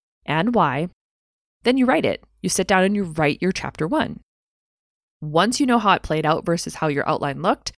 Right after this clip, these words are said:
you sit down and you write chapter two's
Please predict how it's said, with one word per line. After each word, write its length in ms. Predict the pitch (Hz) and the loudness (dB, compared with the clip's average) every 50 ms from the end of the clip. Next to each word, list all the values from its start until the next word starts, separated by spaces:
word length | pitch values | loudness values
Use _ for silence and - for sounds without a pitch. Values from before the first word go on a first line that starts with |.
| _ _ _ _ _ _ _ _ _ - | _ _ _ _ _ _ _ _ _ 0
you 120 | 233 277 | 0 0
sit 200 | 277 - 269 247 | 0 0 -2 -2
down 320 | - 175 151 151 147 147 - | 0 2 2 2 2 2 0
and 120 | - 185 | -4 -4
you 100 | 175 170 | -2 -2
write 220 | 156 156 156 - - | -2 -2 -2 -2 -4
chapter 320 | - 160 156 - - 196 - _ - | -4 -6 -6 -6 -6 -8 -6 _ -6
two's 560 | - - - - 302 330 359 311 226 170 - | -6 -4 -2 0 0 2 2 2 2 0 -4